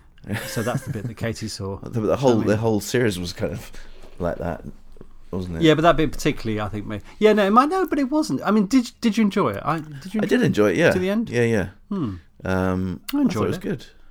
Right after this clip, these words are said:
Speaker 2: I thought it was,
Speaker 1: Hmm, so did I.
Speaker 2: I thought it was enjoyable, yeah. Um, it's, I've already forgotten about it, to be honest. It's two, uh,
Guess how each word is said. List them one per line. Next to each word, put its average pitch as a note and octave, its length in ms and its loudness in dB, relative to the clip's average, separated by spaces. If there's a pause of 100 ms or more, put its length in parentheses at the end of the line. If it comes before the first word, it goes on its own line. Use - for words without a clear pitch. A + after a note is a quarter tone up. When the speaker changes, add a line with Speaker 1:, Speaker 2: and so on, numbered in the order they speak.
(220)
Speaker 2:
I A2 40 -12
thought B2+ 160 -10
it - 120 -12
was, A2+ 100 -14
Speaker 1:
Hmm, G#3 240 0 (100)
so D#3 140 -10
did E3 100 -8
I. C#3 80 -6
Speaker 2:
I G#2+ 60 -6
thought F#2+ 100 -10
it - 40 -10
was G2 100 -8
enjoyable, G2 520 -6
yeah. - 180 -6 (680)
Um, F#2 240 0
it's, - 200 -8
I've E2 180 -8
already E2 180 -6 (140)
forgotten - 360 -8
about E2 200 -2
it, C#2+ 100 -6
to - 80 -12
be G#2+ 60 0
honest. A#2+ 180 -2
It's E2 200 -8 (360)
two, F#2 320 0 (100)
uh, D2+ 80 -2